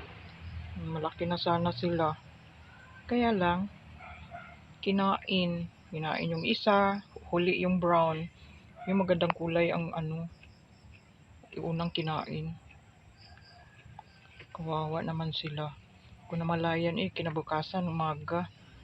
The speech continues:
papastol ko sana, iwala na. Yung isa naman nakapastol, pero nawala. Nahiwalay sa nanay.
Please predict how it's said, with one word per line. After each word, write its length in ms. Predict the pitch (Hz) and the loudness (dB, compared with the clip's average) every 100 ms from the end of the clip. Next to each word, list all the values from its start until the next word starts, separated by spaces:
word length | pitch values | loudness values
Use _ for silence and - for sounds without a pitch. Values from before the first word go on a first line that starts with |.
| - - | -20 -8
papastol 560 | - 151 - 151 - 170 | 0 0 0 -2 2 0
ko 120 | 165 | 0
sana, 400 | - 165 165 165 | 2 2 2 2
iwala 440 | 156 147 147 143 | 2 2 2 2
na. 260 | 147 170 180 165 - - - - - - - - - - 659 659 - - - - - - - - | 0 -2 -2 -4 -12 -20 -20 -20 -20 -20 -20 -20 -16 -16 -14 -14 -14 -18 -18 -18 -18 -20 -14 -8
Yung 160 | 160 | -4
isa 240 | 175 208 202 | -2 2 4
naman 240 | 196 185 | 6 4
nakapastol, 720 | 180 185 185 - - 170 170 | 4 4 4 2 0 0 0
pero 520 | - 185 190 170 170 175 - - - - - - - - - - 175 | 0 2 2 2 2 -2 -8 -18 -20 -20 -20 -20 -20 -20 -20 -12 -2
nawala. 520 | 170 165 185 208 - - - - - - - - - - - - - - - - - - - - - | 4 4 6 4 4 0 -18 -20 -18 -18 -18 -14 -8 -6 -6 -6 -8 -12 -12 -14 -16 -16 -16 -16 -10
Nahiwalay 520 | 160 165 165 165 180 | -6 -2 0 2 2
sa 120 | - 180 | 0 0
nanay. 600 | 160 156 170 180 170 | 0 0 -2 -2 -2